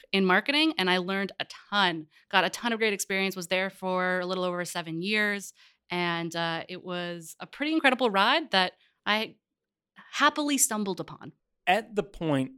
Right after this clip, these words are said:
Speaker 2: in the company's life, like, right when you started, how did they value customer experience?
Speaker 1: It's an interesting question because I don't think that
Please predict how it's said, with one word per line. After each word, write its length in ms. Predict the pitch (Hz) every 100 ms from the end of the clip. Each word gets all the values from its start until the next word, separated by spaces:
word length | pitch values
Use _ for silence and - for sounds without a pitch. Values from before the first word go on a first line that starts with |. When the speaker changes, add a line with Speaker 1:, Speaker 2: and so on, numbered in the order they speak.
| -
Speaker 2:
in 120 | 139
the 80 | 135
company's 500 | - 131 143 131 117
life, 260 | 107 95
like, 120 | - 101
right 180 | 113 135
when 140 | 143
you 80 | 139
started, 520 | 123 110 98 90 85 - _ _
how 220 | - 214
did 160 | 240 214
they 240 | 170 151
value 500 | 123 107 110 107 101
customer 420 | 95 - - 98 90
experience? 580 | - - 87 82 - - - _ - - _ _ _ _ -
Speaker 1:
It's 120 | 294
an 40 | 359
interesting 340 | 392 415 381
question 360 | 339 277 277 240
because 200 | 220 226
I 60 |
don't 260 | 214 311 320
think 280 | 381 370 -
that 340 | 233 202 185